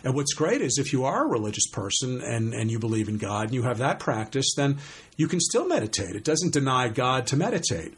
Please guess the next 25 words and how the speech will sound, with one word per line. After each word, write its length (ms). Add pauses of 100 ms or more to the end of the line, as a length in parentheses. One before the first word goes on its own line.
really. 440 (220)
Anybody 480
can 220
do 240
it. 120
The 100
most 400
Christian 420
Christian 480
or 60
the 80
most 340
Jewish 480
Jew 220
or 200 (500)
the 60
most 240
Muslim 400
Muslim 480
or 80
the 80
most 300
Buddhist 320
Buddhist. 400
The, 160